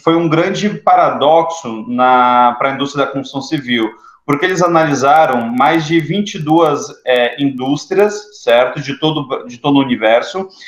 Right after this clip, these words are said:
e de, e mensuraram o nível de digitalização de cada setor. E por incrível que pareça, o setor da construção apareceu na penúltima posição, em vigésimo primeiro.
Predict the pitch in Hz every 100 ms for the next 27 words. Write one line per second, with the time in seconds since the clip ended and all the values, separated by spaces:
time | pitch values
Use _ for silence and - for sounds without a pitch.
0 | - - - 151 190 170 170 196 196 151
1 | 127 147 160 139 127 139 185 160 131 127
2 | 127 120 156 165 185 - 160 160 160 156
3 | - 139 139 151 - - 127 131 131 131
4 | 151 151 131 110 104 - - _ _ _
5 | _ 135 170 190 190 208 208 208 175 143
6 | 147 175 165 139 156 139 156 160 160 147
7 | 131 127 135 143 135 147 131 127 143 143
8 | 147 156 147 160 - 156 151 151 147 143
9 | - 117 104 101 - 113 123 139 139 143
10 | 139 127 113 110 101 -